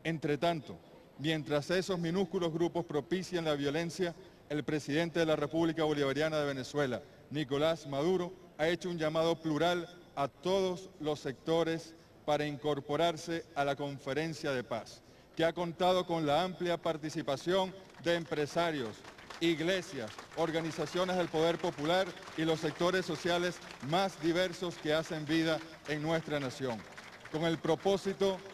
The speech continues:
de aislar a los fascistas que el gobierno norteamericano defiende, financia y con estas declaraciones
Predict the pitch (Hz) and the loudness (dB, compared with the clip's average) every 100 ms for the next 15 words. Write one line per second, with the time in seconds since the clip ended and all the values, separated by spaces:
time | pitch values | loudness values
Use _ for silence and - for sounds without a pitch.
0 | 139 160 147 - 160 185 180 175 170 151 | 0 2 2 0 0 2 2 0 0 0
1 | 196 202 - 208 196 - - - - - | 2 0 0 0 0 -4 -16 -18 -12 0
2 | 160 151 151 170 185 170 170 165 160 156 | 0 2 2 4 2 -2 -4 -2 -2 0
3 | 151 143 131 160 165 165 - - 131 156 | -2 -2 2 2 2 -2 -6 -18 -2 0
4 | 143 - 165 160 156 156 151 - - 147 | 0 0 0 0 -2 -2 -4 -16 -6 -4
5 | 147 165 165 - 160 156 - - 156 143 | 0 0 -2 -2 0 0 -2 -10 -6 -2
6 | 135 156 147 151 147 135 135 127 - 139 | 0 0 0 0 0 -2 -2 -2 -2 -2
7 | 139 135 | 0 -4